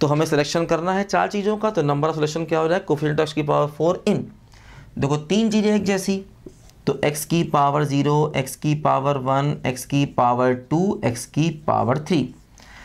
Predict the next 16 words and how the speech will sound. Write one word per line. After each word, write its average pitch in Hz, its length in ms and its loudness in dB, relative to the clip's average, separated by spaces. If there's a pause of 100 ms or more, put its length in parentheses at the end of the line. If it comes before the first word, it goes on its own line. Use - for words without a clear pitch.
(160)
दो 160 200 4
चीज़ें 190 260 2
एक 185 280 2
जैसी, 180 560 -2
x 135 180 -6
की 156 200 0
पावर 139 400 2
ज़ीरो, 135 460 0
x 127 200 -4
की 139 200 -2
पावर 123 460 2
वन, 131 520 0
x 123 200 -4
की 147 200 0
पावर 113 420 0
टू। 143 280 -2